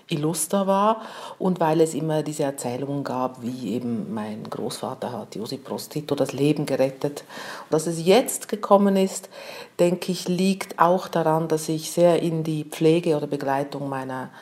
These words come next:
alten Mutter involviert bin. Von daher fand ich's ganz schön, wenn ich jetzt in diese Vergangenheit dieser Familie eintauche. Und ich wollte auch unbedingt es gern noch so geschrieben haben, dass meine Mutter noch in der Lage ist,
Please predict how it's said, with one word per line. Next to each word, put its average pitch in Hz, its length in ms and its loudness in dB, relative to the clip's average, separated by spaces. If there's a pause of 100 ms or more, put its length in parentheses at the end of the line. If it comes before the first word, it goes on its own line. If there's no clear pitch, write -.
(420)
alten 175 320 6
Mutter 175 600 6
involviert 147 640 2
bin. 190 420 4
Von 170 160 -4
daher 170 300 4
fand 170 200 0
ich's 170 140 -4
ganz 165 220 0
schön, 180 420 2
wenn 170 180 4
ich 165 200 -2
jetzt 160 220 -2
in 160 260 -2
diese 170 240 2
Vergangenheit 185 640 6
dieser 170 120 -4
Familie 170 680 4
eintauche. 185 840 0 (320)
Und 180 120 -2
ich 175 120 -2
wollte 180 260 6
auch 170 120 2
unbedingt 175 440 0
es 165 140 -2
gern 165 240 4
noch 160 180 0
so 165 260 2
geschrieben 170 500 -2
haben, 156 320 2
dass 156 160 -6
meine 156 200 -2
Mutter 165 300 0
noch 160 380 -2
in 156 100 -4
der 156 120 0
Lage 151 320 4
ist, 147 440 -6